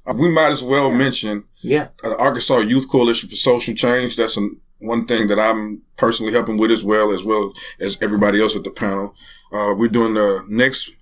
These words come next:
Speaker 1: youth meeting on Thursday at the Willie Hinton Neighborhood Resource Center.
Speaker 2: Mm-hmm.
Speaker 1: The theme of this youth meeting is Know Your Rights. So we'll have, um, a few people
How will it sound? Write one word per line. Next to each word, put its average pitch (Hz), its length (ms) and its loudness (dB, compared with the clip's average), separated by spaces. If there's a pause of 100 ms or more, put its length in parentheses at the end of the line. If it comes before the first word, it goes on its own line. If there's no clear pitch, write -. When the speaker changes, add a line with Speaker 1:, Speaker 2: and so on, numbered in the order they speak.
Speaker 1:
youth 139 260 2
meeting 113 320 2
on 123 260 2
Thursday 110 560 2
at 98 140 -4
the 101 80 -4
Willie 113 360 2
Hinton 104 440 -2 (400)
Neighborhood 117 500 0
Resource 117 480 0
Center. 113 360 -2 (260)
Speaker 2:
Mm-hmm. 233 160 -10
Speaker 1:
The 101 80 -2
theme 127 340 0
of 110 140 0
this 127 220 2
youth 113 400 0
meeting 107 480 0
is 101 560 0 (240)
Know 113 280 0
Your 113 240 2
Rights. 104 540 0 (460)
So 101 240 -2
we'll 113 220 2
have, 107 460 2
um, 95 640 0 (540)
a 127 60 -6
few 151 320 -2
people 131 680 -2